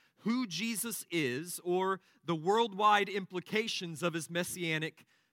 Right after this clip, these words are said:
ministry. Mark has already told us, chapter six and verse fifty-two, that their hearts are hard,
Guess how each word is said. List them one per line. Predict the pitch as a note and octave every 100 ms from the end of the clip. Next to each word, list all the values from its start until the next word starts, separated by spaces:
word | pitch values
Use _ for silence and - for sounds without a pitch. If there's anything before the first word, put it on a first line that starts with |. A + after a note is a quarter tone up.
| -
ministry. | D#3+ G#3+ F#3 - - - F#2+ F#2 _ _ _ _ _ _ _ _
Mark | D3 F3+ A#3 -
has | G#3+ F3+ - - D3 _ -
already | G#3+ B3+ A#3+ A3+ G#3+
told | - B3 B3+ D#3
us, | A#2 D#3 -
chapter | - F#3 - G3+
six | - G#3 -
and | F3
verse | E3 F3+ - -
fifty-two, | - G3 E3+ - - G#3+
that | D#3+ D3+
their | E3
hearts | C#3 G3+ G3 -
are | F3+
hard, | F#3 C#3+ B2+ E3+ F#3+